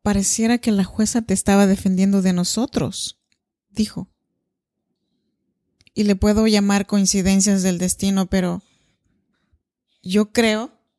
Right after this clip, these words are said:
yo creo que yo hice todo lo posible para que esto sucediera.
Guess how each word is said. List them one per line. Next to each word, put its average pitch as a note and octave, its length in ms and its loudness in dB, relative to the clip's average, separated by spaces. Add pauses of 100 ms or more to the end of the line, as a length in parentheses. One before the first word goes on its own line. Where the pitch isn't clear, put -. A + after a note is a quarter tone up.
(1400)
yo G3+ 200 0
creo G#3 300 2
que G3 400 -4 (1400)
yo G#3+ 420 -2 (120)
hice G#3 280 -2 (440)
todo A#3 240 2
lo A#3+ 160 2
posible G#3+ 460 0
para G3 220 0
que F#3+ 140 -4
esto G3 220 -4
sucediera. E3+ 680 -6